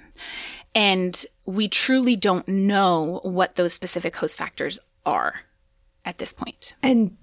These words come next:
Speaker 2: do the different serovars and species play a role too?
Speaker 1: Potentially, yes. But again, we don't have, like, great, great data on, like,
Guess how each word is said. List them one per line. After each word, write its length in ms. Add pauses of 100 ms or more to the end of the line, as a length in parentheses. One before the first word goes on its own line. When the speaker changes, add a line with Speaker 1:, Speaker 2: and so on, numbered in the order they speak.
Speaker 2:
do 420
the 140
different 360
serovars 920
and 160
species 560
play 220
a 60
role 280
too? 440 (320)
Speaker 1:
Potentially, 840
yes. 480
But 160
again, 320
we 100
don't 180
have, 180
like, 240 (120)
great, 460
great 280
data 340
on, 120
like, 140